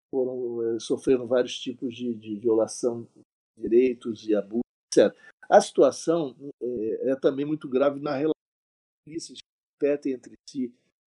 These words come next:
e há casos de confrontos armados, tem se-,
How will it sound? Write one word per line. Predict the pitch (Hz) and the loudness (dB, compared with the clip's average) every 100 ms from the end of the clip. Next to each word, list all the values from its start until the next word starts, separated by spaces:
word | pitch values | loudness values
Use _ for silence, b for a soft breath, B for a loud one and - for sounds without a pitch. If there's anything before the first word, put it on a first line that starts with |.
| _ _ | _ _
e | - 113 110 113 _ _ _ _ _ _ - | -10 -6 -8 -10 _ _ _ _ _ _ 0
há | 151 | 0
casos | 143 117 131 | 2 0 0
de | 135 127 | -2 -8
confrontos | 135 113 123 113 151 | -8 -4 -6 -4 -6
armados, | 123 110 110 120 120 107 107 | -6 -8 -8 -6 -6 -8 -12
tem | - 120 | -10 -10
se-, | - - 123 | -10 -12 -10